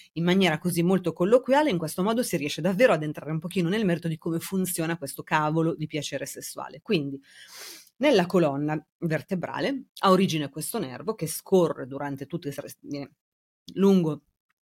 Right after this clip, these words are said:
la, la, la colonna vertebrale, arriva nel plesso sacrale, nel plesso pudendo ed esce, ok, ehm, per andare a trasportare la sensazione motoria e la sensazione sensoriale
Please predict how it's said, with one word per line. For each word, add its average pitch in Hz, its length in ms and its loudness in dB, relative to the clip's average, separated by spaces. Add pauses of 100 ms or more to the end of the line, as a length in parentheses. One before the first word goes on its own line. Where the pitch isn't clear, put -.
(300)
la, 151 300 -4
la, 151 180 -4
la 147 120 -6
colonna 143 380 -4
vertebrale, 175 640 -4 (260)
arriva 185 600 -2 (260)
nel 147 160 -4
plesso 165 320 0
sacrale, - 400 -6
nel - 140 -12
plesso 160 340 -2
pudendo 151 600 0
ed 190 220 4
esce, 208 600 0 (840)
ok, 165 480 -4 (560)
ehm, 233 580 2
per 311 140 4
andare 160 400 2
a 147 200 -2 (680)
trasportare 165 1080 -2
la 160 120 -2
sensazione 156 720 -4
motoria 160 840 2
e 143 100 -6
la 139 80 -4
sensazione 156 600 -6
sensoriale 190 1120 0